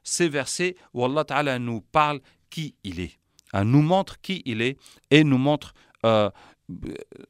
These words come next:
tous ses bienfaits et ses puissances. Alors la sourate commence. Louange à Allah qui a créé les cieux et la terre et a établi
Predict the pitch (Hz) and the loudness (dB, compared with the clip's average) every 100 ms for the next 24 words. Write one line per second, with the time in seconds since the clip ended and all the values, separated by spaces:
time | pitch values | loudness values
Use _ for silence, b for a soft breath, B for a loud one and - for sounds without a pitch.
0 | _ - - _ - - - 175 - 127 | _ -20 -20 _ -14 -10 -4 -4 -2 -2
1 | 101 87 110 107 - 98 101 87 92 - | -2 -4 -6 -8 -8 -10 -12 -12 -12 -6
2 | 123 151 139 123 - 131 127 - 98 85 | -4 -2 -2 -4 -4 -6 -6 -8 -8 -8
3 | - - B B B B - 127 165 196 | -14 -20 B B B B -2 2 4 2
4 | 139 127 135 147 - 117 - 131 120 104 | 0 0 0 -2 -2 -4 -4 -4 -4 -4
5 | - 123 104 95 - 107 90 b b b | -4 -4 -4 -4 -4 -4 -4 b b b
6 | _ 151 165 170 - 151 160 170 | _ 4 4 4 0 -2 0 0